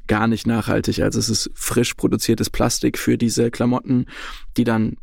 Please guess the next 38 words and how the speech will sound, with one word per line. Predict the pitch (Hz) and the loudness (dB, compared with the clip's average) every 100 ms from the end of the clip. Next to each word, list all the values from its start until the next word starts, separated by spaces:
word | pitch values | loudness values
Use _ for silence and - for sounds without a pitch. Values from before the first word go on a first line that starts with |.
| - | -8
so | - 117 | 0 0
billig | 110 120 131 | 2 0 0
verkauft | - 107 - 139 - | -2 0 2 0 2
werden | 131 131 135 | 0 2 0
und | - | 0
natürlich | 113 - 113 | 0 0 0
dann | - - | 2 0
auch | - 110 123 - | 2 0 0 -2
aus | - 120 - | 0 0 0
China | - 120 123 123 120 - - | 0 0 2 2 0 -4 -6
irgendwie | - 110 - 117 | 0 0 2 0
nach | 117 117 | 0 0
Europa | - 113 117 - 120 | 0 2 2 2 0
oder | 117 | 2
in | 117 | 0
die | 110 | 2
U | 120 | 0
S | 113 | 0
A. | - 120 127 - - - - - - | 0 0 0 -4 -12 -10 -10 -8 -6
Mega | 123 120 117 120 | -2 0 2 2
lange | 120 117 110 110 - | 2 2 0 -2 -4
Lieferwege | - 123 123 120 120 117 110 | 0 2 2 0 0 0 0
wieder. | 120 117 117 - - - - | 0 2 0 -2 -10 -10 -2
Da | - | 0
kann | - | 2
man | 113 | 2
sich | 107 - | 0 0
vorstellen, | 110 - 110 | 0 2 0
dass | 113 - | 0 0
der, | - 107 - - - - | 0 0 0 -4 -6 -4
äh, | - | -2
Fußabdruck | - 123 120 139 - - 110 - | 0 0 2 -2 -2 0 0 0
dieser | 107 110 | 0 0
Klamotten | - 107 104 107 107 - | 0 0 2 0 0 -2
ist | - | 0
nicht | 113 | 0
gerade | - - 120 | 0 0 2
gering. | 113 113 113 | 0 0 0